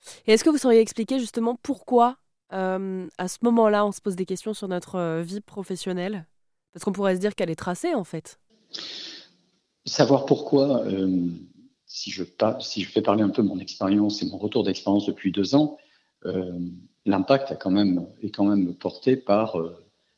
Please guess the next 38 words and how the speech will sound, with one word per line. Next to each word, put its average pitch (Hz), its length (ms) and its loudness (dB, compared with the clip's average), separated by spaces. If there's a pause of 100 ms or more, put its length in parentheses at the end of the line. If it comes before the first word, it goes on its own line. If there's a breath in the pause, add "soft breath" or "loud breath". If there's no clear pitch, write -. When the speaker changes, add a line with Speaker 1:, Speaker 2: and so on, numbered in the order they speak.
Speaker 2:
l'allongement 104 420 2
de 107 100 2
la 85 80 0
durée 98 220 0
de 95 100 -2
vie 98 160 -2
au 87 40 0
travail. 87 320 -2 (600)
C'est-à-dire 113 260 2
que 120 120 2
les 87 100 2
critères 120 420 2
de 87 180 -2
choix, - 520 0 (400 loud breath)
euh, 80 380 0 (100)
en 107 80 -2
début 110 240 0
de 123 60 -10
carrière 95 600 0
ne 95 80 0
sont 98 200 -2
plus - 160 0
les 117 100 4
mêmes 123 380 2 (180)
qu'à 107 100 0
mi-parcours. 101 680 -2 (560)
Il 101 80 0
y - 20 2
a 101 60 6
des 101 120 0
évolutions 113 460 0
d'un 85 140 -6
point 90 160 -2
de 87 60 -4
vue 95 100 -4
personnel, 104 520 -2
par 78 140 -8
exemple, 92 500 -6